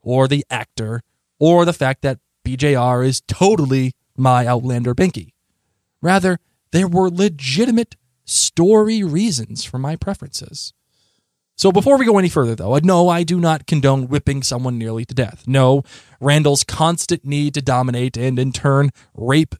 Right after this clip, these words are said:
people is not something I am into either. The man commits horrible acts, and he is almost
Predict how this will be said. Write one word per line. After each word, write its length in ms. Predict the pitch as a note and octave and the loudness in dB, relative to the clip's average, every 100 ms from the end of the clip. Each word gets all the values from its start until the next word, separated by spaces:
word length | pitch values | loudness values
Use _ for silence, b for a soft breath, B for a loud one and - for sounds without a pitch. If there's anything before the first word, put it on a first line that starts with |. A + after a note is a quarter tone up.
| - | -8
people 420 | G#2 - A2 A#2 _ _ _ | -8 -8 -8 -10 _ _ _
is 300 | - E3 C#3+ | 2 2 2
not 320 | D3 C#3 C#3 | 2 0 0
something 360 | - A#2+ A2 A#2 | -6 -8 -6 -6
I 140 | G2+ | -6
am 160 | G#2+ G#2 | -6 -4
into 340 | A2 G#2+ G#2+ | -6 -6 -8
either. 360 | G#2+ B2+ E2 - _ _ _ _ _ _ | -4 -4 -4 -14 _ _ _ _ _ _
The 80 | - | -2
man 260 | B2 C#3 C#3 | 2 2 2
commits 460 | - C3+ C3+ - - _ | 0 2 2 0 -10 _
horrible 460 | - B2 B2 B2+ - | -6 -2 0 -2 -4
acts, 400 | G#2 - - - | -10 -12 -16 -6
and 160 | B2+ | 0
he 120 | C3+ D3+ | 4 4
is 120 | C3+ | 4
almost 580 | F3 G#3+ A#2+ A2+ - | 4 4 2 -4 -6